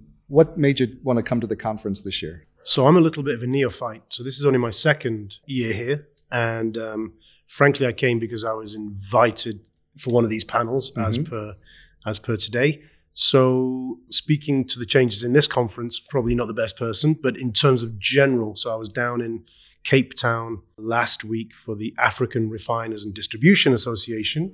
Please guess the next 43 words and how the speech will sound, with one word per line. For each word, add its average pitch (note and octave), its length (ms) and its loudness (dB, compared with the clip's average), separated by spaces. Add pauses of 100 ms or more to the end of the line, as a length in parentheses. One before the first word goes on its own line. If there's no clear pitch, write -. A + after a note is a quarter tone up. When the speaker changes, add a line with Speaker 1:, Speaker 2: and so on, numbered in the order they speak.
(100)
Speaker 1:
Hmm. C3 120 -10 (400)
Speaker 2:
and A2 180 -2
that C3+ 240 2
has - 340 0
moved A#2 460 0
very B2 480 2
swiftly A2+ 920 -2
from A2 600 -6 (200)
carbon A2 520 2
transition A#2 560 -2
as G2+ 80 -8
a A2 60 -12
peripheral C#3+ 640 2
issue D3+ 460 2 (280)
to A2+ 440 -2 (320)
it's G#2+ 140 0
actually A#2 260 0
probably A2 180 0
now G#2+ 100 -6
half G#2+ 380 -6
of G2 160 -16
the G2 460 -8
conference G#2+ 440 -4
and A2+ 100 0
actually B2 360 0
the G#2+ 60 -6
main, A2+ 540 -4 (460)
the A2+ 60 -2
main A#2 220 6
interest A#2 460 -2
for G#2+ 80 -14
the G#2+ 60 -8
people G#2 320 -8
attending G2+ 420 -4 (200)
the G#2+ 60 -20
conference. - 440 -8
So A#2+ 60 -6
I G#2 40 -4
think A#2+ 200 4
there's A#2+ 140 -10
a A#2 40 -6
general A2 300 2
shift, - 500 -2